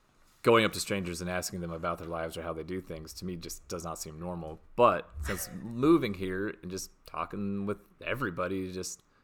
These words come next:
Speaker 1: most people are very willing to share.
Speaker 2: My grandma would literally pull across the road if she saw someone's flower and knock on their door and ask them what their flower was. Like,
Speaker 1: Right.
Speaker 2: my family was, I'm surprised we didn't get shot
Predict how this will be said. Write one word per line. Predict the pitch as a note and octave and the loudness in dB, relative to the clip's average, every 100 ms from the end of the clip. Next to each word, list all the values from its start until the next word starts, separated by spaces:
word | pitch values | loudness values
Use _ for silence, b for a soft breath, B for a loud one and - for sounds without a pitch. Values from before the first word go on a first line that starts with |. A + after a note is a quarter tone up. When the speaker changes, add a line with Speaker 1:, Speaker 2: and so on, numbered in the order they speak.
| b - | b -8
Speaker 1:
most | G2+ | -4
people | A#2 A2 | -4 0
are | A2 | 0
very | G#2+ G#2+ | 2 2
willing | G#2 G#2+ G2+ E2+ | 2 2 0 -4
to | F2+ | -8
share. | - F2+ F2+ F2 | -4 0 0 0
Speaker 2:
My | A3+ B3 | 0 0
grandma | A3+ G#3+ A3+ | 0 -2 -2
would | G#3 | -4
literally | G3 F#3+ F3 | -6 -6 -8
pull | - A3 A3 | -6 -4 -2
across | A3 G#3 G3+ | 2 2 2
the | - F3+ | -2 0
road | F3 D#3 D#3 | 2 2 0
if | F#3+ | -6
she | G3+ | -2
saw | G3+ F#3 | 2 2
someone's | F#3+ F#3 | 0 -6
flower | - F3 D#3+ D#3 | 0 6 6 6
and | D#3 D#3+ | 2 2
knock | D3+ D3+ | 2 2
on | D#3 | -4
their | D#3 | -4
door | D3+ C#3+ | -4 -4
and | D#3 | -4
ask | D#3+ E3 | -6 -6
them | E3 D3+ D3+ C#3+ - | -6 -6 -8 -10 -8
what | E3 | -6
their | D#3+ | -6
flower | - C#3+ C3 | -6 -6 -6
was. | A#2 D3+ | -8 -6
Like, | D3+ - | -6 -6
Speaker 1:
Right. | - B - | -8 B 4
Speaker 2:
my | A#3 C4 | 6 4
family | C4+ C#4 B3 | 0 0 0
was, | G#3+ G3 - b b - - - B B | -2 -4 -8 b b -20 -20 -18 B B
I'm | A#3+ | 2
surprised | - C#4 G#3 F#3+ | 2 0 0 0
we | |
didn't | F#3+ | -4
get | C#3 - | -6 -6
shot | B2+ F2+ - | -4 -4 -8